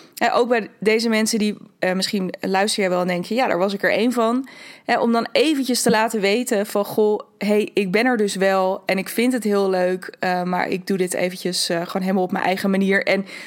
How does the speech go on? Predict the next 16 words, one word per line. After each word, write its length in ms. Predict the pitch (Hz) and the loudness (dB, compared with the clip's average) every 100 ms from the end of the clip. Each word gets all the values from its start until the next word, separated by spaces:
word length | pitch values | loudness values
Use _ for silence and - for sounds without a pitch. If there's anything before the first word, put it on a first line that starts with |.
| - | -8
you 340 | 190 180 220 240 | -4 2 4 4
know 260 | 240 269 | 4 4
me, 300 | 269 254 330 - - - - | 4 2 0 -4 -18 -20 -6
eh, 300 | - 202 202 | 0 2 2
als 220 | - 214 | 2 0
ik 80 | 220 | 0
van 160 | - - | -2 0
één 200 | 214 233 | 2 2
ding 140 | 220 | 2
ontzettend 400 | 208 220 208 196 | 0 0 0 0
vrolijk 340 | - 214 233 | 0 2 2
word, 180 | 214 285 | 0 0
dan 120 | 208 | 0
is 140 | - 202 | 0 0
het 300 | 202 - - | -2 -4 -8
van, 540 | - - 190 190 185 | -6 0 0 0 -2